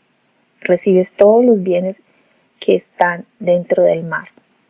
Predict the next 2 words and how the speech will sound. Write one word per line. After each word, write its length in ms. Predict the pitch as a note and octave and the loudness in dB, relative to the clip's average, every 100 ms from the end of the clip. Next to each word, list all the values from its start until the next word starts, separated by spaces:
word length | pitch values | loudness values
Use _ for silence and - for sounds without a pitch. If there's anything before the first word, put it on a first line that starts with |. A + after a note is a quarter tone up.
| _ _ _ _ _ _ _ _ _ _ - - _ _ _ _ _ _ _ _ _ _ _ _ _ - | _ _ _ _ _ _ _ _ _ _ -20 -20 _ _ _ _ _ _ _ _ _ _ _ _ _ -2
Continuando 800 | A3+ A3+ B3 A#3 A3+ B3+ C#4 - _ _ _ _ _ _ _ _ _ - | 0 2 2 4 4 4 0 -8 _ _ _ _ _ _ _ _ _ -4
ya 420 | A#3+ G#3+ A3 | 0 0 -2